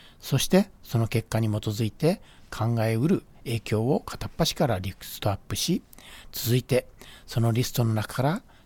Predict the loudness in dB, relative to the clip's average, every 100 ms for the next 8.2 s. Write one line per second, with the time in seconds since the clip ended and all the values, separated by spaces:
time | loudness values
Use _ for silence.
0 | -20 0 2 4 0 0 -6 -2 0 -2
1 | 0 0 0 -4 -2 0 2 0 2 0
2 | -2 -2 -2 -2 -6 -10 -12 -14 -14 -20
3 | -20 -20 -20 -20 -8 2 4 4 4 2
4 | 2 -4 -4 -2 0 -2 -2 -8 -2 -2
5 | -4 -10 -16 -14 -16 -18 -20 -20 -20 -20
6 | -20 -20 -20 -20 -20 -20 -20 -20 -20 -20
7 | -20 -20 -20 -20 -14 -6 2 2 4 4
8 | 2 -4